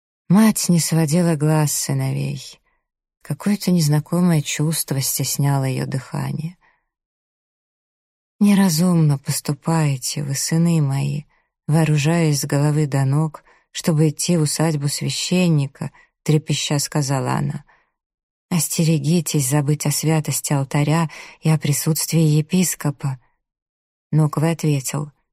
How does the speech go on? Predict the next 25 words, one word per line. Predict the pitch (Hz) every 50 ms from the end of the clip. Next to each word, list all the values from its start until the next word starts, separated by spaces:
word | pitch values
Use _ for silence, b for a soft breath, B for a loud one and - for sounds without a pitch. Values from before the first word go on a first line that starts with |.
| _ _ _ _ _ _ _ _ _ _ _ _ _ _ _ _ _ _ _
"Честь | - - - 196 202 185 151 - -
обходится | 160 156 - - - 175 170 151 151 - - - 160
нынче | 160 165 165 160 151 - - - 135
дорого | 135 143 180 180 160 139 127 123 113 107 123 117
в |
Йорюндгорде. | 127 123 147 131 123 127 123 123 127 120 123 131 123 117 131 127 135 147 - _ _ _ _ _ _ _ _ _ _ -
Мы | - 175 170
дадим | 156 165 151 147 160 156 147
за | 135 151
нее | 151 156 151 151 147 143
ту | - - 143 -
цену, | 147 - - - 170 160 151 151 147 139 B B B B B B
какую | - - 151 - - 165 165 156
с | - -
нас | 160 156 151 151
запросят". | 139 131 143 160 151 - - 139 127 117 120 - - - - _ - _ _ _ _ _ _ _ _ _ _ _ _ _ _ _ _ _ _ _ _ _ _ _ _ -
"Не | 190 185
ходи | - - 196 202 175 175 202 180
хоть | - - 196 - - _
ты, | - 190 180 160
Бьоргюльф", | 147 156 165 170 196 185 165 156 156 147 147 143 135 135 - - - B B B
со | B - - 165
страхом | 151 - - 165 175 170 - - 160 160
взмолилась | 147 147 147 156 156 156 147 147 139 139 139 - -
мать, | 160 160 165 170 151 -